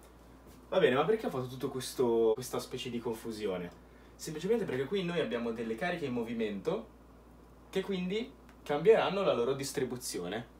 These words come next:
si schiacceranno una con l'altra, e questo sarà molto importante. Ok, ma adesso andiamo a introdurre questo concetto delle distribuzioni di carica lineari in questo sistema di riferimento. Allora,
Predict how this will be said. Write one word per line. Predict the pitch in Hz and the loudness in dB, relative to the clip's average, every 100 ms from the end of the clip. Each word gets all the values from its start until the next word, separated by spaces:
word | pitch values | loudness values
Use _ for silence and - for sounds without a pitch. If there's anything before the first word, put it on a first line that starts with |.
| - - - - | -20 -20 -20 -18
si | - 139 | -10 -8
schiacceranno | - 156 - 202 143 139 156 | -4 -4 2 4 4 0 0
una | 147 120 | 0 0
con | 110 | 0
l'altra, | 107 - 92 107 104 - - - - - | 0 0 -4 -6 -6 -10 -20 -20 -20 -8
e | 156 | -2
questo | 143 143 143 | 0 0 -2
sarà | 127 107 | -4 -4
molto | 104 101 | -4 -8
importante. | 101 95 - 85 85 98 92 - - - - | -10 -10 -10 -10 -8 -10 -12 -14 -20 -20 -18
Ok, | - 143 139 113 | -10 -4 -2 0
ma | |
adesso | 151 175 - 202 208 | 0 0 -2 -2 -2
andiamo | 139 135 127 | 0 -2 0
a | |
introdurre | 123 127 139 139 | -2 -4 -2 -2
questo | 120 117 123 | -2 -8 -6
concetto | 139 131 160 147 - 117 | -6 -4 -2 -2 -2 -4
delle | 113 113 110 | -2 2 2
distribuzioni | 110 123 131 127 127 - 139 110 92 87 - | 0 -8 -8 -8 -8 -6 -4 -4 -8 -10 -16
di | 131 156 | -14 -8
carica | 147 92 95 98 127 190 196 | -6 -4 -6 -6 -6 -6 -8
lineari | 101 117 160 175 185 151 - - - - - - - | -8 -6 -4 -4 -6 -6 -10 -20 -20 -20 -20 -20 -8
in | 185 | 0
questo | 165 143 | 2 2
sistema | 170 143 135 | 0 -6 -6
di | 117 113 | -4 -4
riferimento. | 113 120 104 85 87 104 95 - - - | -6 -6 -6 -6 -6 -8 -10 -12 -20 -8
Allora, | 127 117 104 92 | -2 0 0 -4